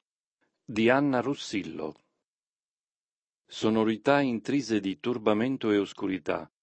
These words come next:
ma anche sprazzi luminosi che riportano al filone Brit influenzato dai Beatles.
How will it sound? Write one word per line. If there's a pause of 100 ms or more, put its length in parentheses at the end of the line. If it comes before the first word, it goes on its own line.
(400)
ma
anche
sprazzi
luminosi
che
riportano
al
filone
Brit
influenzato
dai
Beatles.